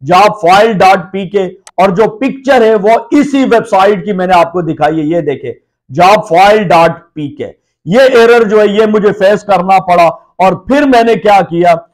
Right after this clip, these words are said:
YouTube से search करने के बाद, videos वगैरह watch करने के बाद मैंने टीम से राब्ता किया। ये जो Stinger की team है, मैंने इनको बताया, यहाँ पे आप देख सकते हैं, ये इसको मैंने बताया, "I am facing problem in indexing।"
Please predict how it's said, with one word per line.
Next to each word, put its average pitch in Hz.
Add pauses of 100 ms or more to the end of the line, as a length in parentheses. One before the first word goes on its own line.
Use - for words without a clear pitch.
(280)
YouTube 240
से 233
search 208
करने 202
के 185
बाद, 180 (280)
videos 214
वगैरह 208
watch 180
करने 185
के 175
बाद 165
मैंने 226
टीम 247
से 185
राब्ता 143
किया। 117 (220)
ये 226
जो 220
Stinger 247
की 220
team 196
है, 214
मैंने 262
इनको 269
बताया, 160 (220)
यहाँ 196
पे 240
आप 214
देख 196
सकते 196
हैं, 185 (280)
ये 196
इसको 220
मैंने 208
बताया, 190
"I 196
am 196 (100)
facing 190
problem 185
in 180 (100)
indexing।" 160